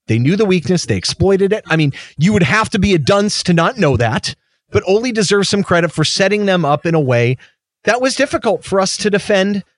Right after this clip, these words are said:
with our personnel. But, but I will say this, a-, and, and honestly, you, one of your favorite, you know, stats is looking at where the shots came from.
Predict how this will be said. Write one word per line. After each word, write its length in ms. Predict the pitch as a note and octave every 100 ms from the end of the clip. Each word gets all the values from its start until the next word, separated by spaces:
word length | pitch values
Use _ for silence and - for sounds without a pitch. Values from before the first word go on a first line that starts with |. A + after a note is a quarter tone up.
| _ -
with 260 | D3 G3+ - -
our 240 | E3 E3
personnel. 560 | - F3+ D#3+ F#3+ F3 G2+
But, 180 | F3 -
but 140 | F#3 -
I 60 |
will 140 | G3+ C#4
say 160 | D4+
this, 400 | C4 - - - _ _ _ _ _ _ -
a-, 160 | A3
and, 160 | G#3 G#3+ A#3
and 140 | G3+
honestly, 400 | G#3+ G#3+ A#3 -
you, 200 | A3 F3+
one 180 | F3+ F#3
of 40 | F3+
your 100 | D#3+
favorite, 420 | D#3+ D#3 D#3 C#3
you 60 |
know, 80 | C3+
stats 380 | B2 B2 A2+ -
is 140 | G#2+
looking 280 | A#2 B2 A#2+
at 40 | A2
where 80 |
the 80 | G#2+
shots 300 | - A#2 G2+
came 240 | - D3+ D3
from. 280 | G2 F2